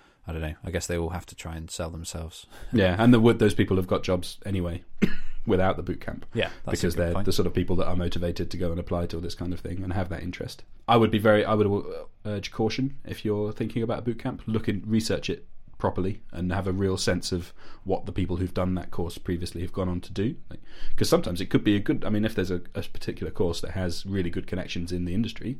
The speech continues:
Speaker 2: then that could be a fantastic way in. That's the introduction. You could say, "Oh, I went on this course that this company knows about." That company's gonna look like you're gonna get to the top of the pile if they recognise the kind of qualifications that you've done and they know the standard to which you're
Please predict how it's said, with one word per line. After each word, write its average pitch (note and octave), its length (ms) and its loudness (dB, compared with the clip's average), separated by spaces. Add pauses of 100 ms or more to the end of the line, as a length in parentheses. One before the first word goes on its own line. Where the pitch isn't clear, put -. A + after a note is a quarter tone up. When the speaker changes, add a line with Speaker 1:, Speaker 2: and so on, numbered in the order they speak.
Speaker 2:
then F2+ 260 -2 (600)
that G2 180 -4
could F2 140 0
be F2 120 -2
a E2 80 -4
fantastic - 540 -4
way G#2 240 2
in. F2 120 0
That's - 180 -4
the G2 160 -2
introduction. - 600 -4 (520)
You F2+ 100 -6
could - 100 -4
say, - 120 -2
"Oh, B2+ 160 4
I F#2+ 100 2
went F2+ 220 0
on F2 160 -4
this - 180 -2 (160)
course F#2 260 0
that - 160 2
this - 200 -2 (100)
company F2+ 240 -2
knows B2 180 4
about." C3 300 0 (480)
That - 140 -8
company's F2+ 320 0
gonna F#2 180 -2
look - 340 -4 (300)
like F2 180 -4
you're - 60 0
gonna F2 160 -2
get F2+ 120 -4
to - 80 -10
the - 40 -10
top - 120 -6
of E2+ 80 -2
the - 40 -2
pile F2 260 0 (160)
if - 120 -4
they F2+ 100 -2
recognise E2+ 500 -4
the - 80 -10
kind F#2 140 -6
of F2 80 -6
qualifications E2 540 -6
that - 120 -10
you've E2+ 120 -8
done F2+ 240 -4
and F2+ 180 -4
they F2+ 80 -2
know F2+ 300 -2
the - 100 -8
standard - 460 -4 (340)
to - 120 0
which - 200 -6
you're - 180 -6